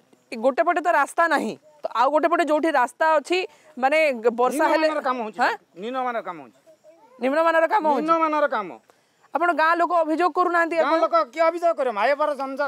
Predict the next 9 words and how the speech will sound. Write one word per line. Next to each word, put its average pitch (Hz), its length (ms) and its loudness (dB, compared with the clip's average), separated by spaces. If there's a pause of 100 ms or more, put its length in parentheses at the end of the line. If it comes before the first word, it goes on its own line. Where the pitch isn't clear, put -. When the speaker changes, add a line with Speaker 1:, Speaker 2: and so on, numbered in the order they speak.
Speaker 2:
ଜନତା 254 300 -2
ଶାସନ 262 280 -2
ଆଉ, 302 280 2 (560)
ଜନତା 233 300 -2
ସରକାର 262 300 -4
ଶାସନ 262 320 -4
ଆଉ, 302 260 2 (640)
ନବୀନ 220 320 -2
ଶାସନ, 254 280 -2